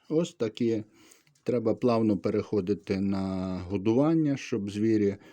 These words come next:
не відчували, бо якщо звірі не будуть їсти, е, типа як ми різко будемо переходити з одного корму на другий, то в нас виникнуть проблеми, особливо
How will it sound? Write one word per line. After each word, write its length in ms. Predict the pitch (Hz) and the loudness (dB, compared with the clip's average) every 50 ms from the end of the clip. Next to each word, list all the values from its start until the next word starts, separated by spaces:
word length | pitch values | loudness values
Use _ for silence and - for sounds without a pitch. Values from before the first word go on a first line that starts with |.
| - - _ _ _ - | -20 -20 _ _ _ -2
не 220 | 104 104 101 101 | 0 2 2 2
відчували, 640 | 101 104 101 - - 127 123 147 160 160 156 151 | 2 0 0 0 -2 0 0 2 2 2 2 2
бо 180 | 143 127 127 123 | 2 2 2 2
якщо 520 | 120 117 110 - - - 135 120 117 113 | 2 2 0 0 0 2 4 4 4 0
звірі 360 | 107 110 120 123 123 117 120 120 | -2 0 2 2 4 4 4 4
не 140 | 123 123 | 4 4
будуть 420 | 120 123 131 127 127 127 127 127 131 | 4 2 2 2 2 0 0 2 4
їсти, 520 | 131 139 143 135 - - - 131 120 113 - _ - - - - _ _ _ _ _ _ - _ _ _ _ _ _ _ _ _ _ _ _ - _ - | 4 4 4 2 0 -4 -4 -4 -4 -4 -6 _ -20 -20 -20 -20 _ _ _ _ _ _ -20 _ _ _ _ _ _ _ _ _ _ _ _ -20 _ -8
е, 460 | 135 123 117 110 107 104 104 107 104 - - - - _ | -4 -2 -2 0 0 0 0 -2 -4 -6 -10 -14 -14 _
типа 280 | - 127 117 - 110 110 | -2 -2 0 2 2 2
як 180 | 110 104 - | 2 2 4
ми 160 | - 120 117 117 | 4 4 6 6
різко 400 | 117 120 110 - - - 113 107 | 6 4 2 2 0 -2 -2 0
будемо 340 | 98 98 110 104 107 104 | 2 0 2 2 2 2
переходити 720 | 101 - 117 110 110 104 - - 120 107 101 104 101 - 113 | 2 2 2 2 2 2 0 0 -2 0 0 -4 -2 -2 -2
з 100 | 101 95 | 0 0
одного 360 | 104 101 110 113 107 107 104 | 0 0 2 2 4 4 2
корму 380 | 98 - - 110 107 113 117 117 | 2 2 2 2 2 2 2 2
на 160 | 117 120 123 | 2 2 0
другий, 500 | 120 139 147 151 147 143 135 127 127 127 - - - - - - - - - _ _ | 0 0 0 0 0 0 0 0 -2 -4 -6 -14 -20 -20 -20 -20 -20 -20 -20 _ _
то 420 | - 160 160 165 165 165 165 160 151 | 4 6 8 8 8 8 8 8 6
в 80 | 143 | 6
нас 320 | 139 131 135 131 127 - - | 6 4 4 4 0 0 2
виникнуть 720 | 131 127 123 117 117 113 - 113 107 104 101 - - - - - - - - - - | 4 4 4 4 2 0 -2 0 0 0 0 -2 -8 -18 -18 -18 -18 -16 -16 -8 -2
проблеми, 680 | - 104 101 101 123 131 131 127 120 113 110 110 110 - - - - - - _ _ _ | 0 0 2 2 2 2 2 2 2 0 0 -2 -6 -10 -16 -20 -20 -20 -20 _ _ _
особливо 800 | - - - 117 104 98 107 110 110 107 104 101 98 98 98 92 | -14 -8 -6 -6 -4 0 2 4 4 4 4 4 2 0 -2 -4